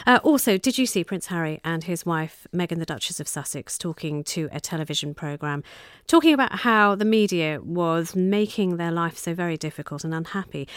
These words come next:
I wonder if you sympathised, or did you expect, well, th-, something more of the, the Queen's attitude, "Never explain, never complain," uh, is her adage.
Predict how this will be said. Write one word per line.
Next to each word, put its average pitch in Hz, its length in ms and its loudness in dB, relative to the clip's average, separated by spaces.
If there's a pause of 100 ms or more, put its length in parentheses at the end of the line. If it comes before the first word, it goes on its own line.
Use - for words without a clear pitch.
(140)
I - 60 -4
wonder 233 180 0
if 196 120 -4
you 196 80 -2
sympathised, 151 760 -6
or 170 220 -2 (120)
did 247 180 0
you 349 80 6
expect, - 580 0 (460)
well, 254 200 2
th-, 196 320 -10
something 262 360 4
more 254 320 8
of 233 100 -2
the, 226 100 0
the 196 140 0
Queen's 247 400 4
attitude, 170 540 0
"Never 208 180 2
explain, 185 540 2
never 185 160 2
complain," 170 640 0 (340)
uh, 170 200 4
is 180 180 2
her 175 400 2
adage. 156 560 -2